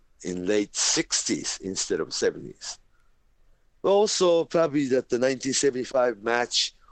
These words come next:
where Giant Baba beat Jack Briscoe for the first time to become N W A champion, December of seventy-four, I believe. Yeah, that match was pretty good, color.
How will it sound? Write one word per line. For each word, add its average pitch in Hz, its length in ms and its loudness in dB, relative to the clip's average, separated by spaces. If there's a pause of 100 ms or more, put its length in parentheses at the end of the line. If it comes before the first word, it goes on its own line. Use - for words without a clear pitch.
(140)
where 110 540 2 (360)
Giant 123 340 0
Baba 120 260 2
beat 90 240 -4
Jack 117 340 0
Briscoe 117 440 0
for 104 120 -2
the 104 80 0
first 107 300 -2
time 113 280 0
to - 120 -20
become 101 420 -2
N 113 160 -2
W 107 360 2
A 98 40 0
champion, 123 640 -2 (340)
December 113 600 0
of 92 200 0
seventy-four, 117 1300 -2
I 165 80 2
believe. 165 400 -2 (320)
Yeah, 110 220 2
that 160 300 6 (140)
match 120 320 0
was 92 140 -2
pretty 90 220 -2
good, 80 180 -2 (240)
color. 92 340 -2